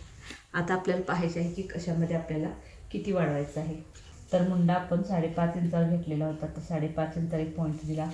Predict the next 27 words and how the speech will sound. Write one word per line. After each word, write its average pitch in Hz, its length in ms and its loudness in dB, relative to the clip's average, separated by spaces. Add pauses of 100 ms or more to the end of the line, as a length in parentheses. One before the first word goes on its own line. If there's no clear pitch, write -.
(400)
तसेच 170 360 2 (140)
इथून 180 360 -2 (520)
शोल्डरचं 165 480 2
आपलं 165 300 0
माप 160 240 0
पाच 170 240 2
इंच, 160 200 -2
इथं 156 380 -4
तर 156 100 -4
कुठे 170 280 -2
येते 165 260 2
ते 165 80 -2
पाहून 165 320 2
घेऊया 160 200 0
आणि 160 160 0
इथून 165 240 0
आपल्याला 165 300 0
एक - 140 -2
लाईन 214 220 2
आखून 151 280 0
घ्यायची 147 300 -2
आहे. 156 140 -6 (4000)
तर 165 60 -4
ही 160 200 -2
लाईन 160 200 -2
आखून 165 300 2
झाली. 165 280 2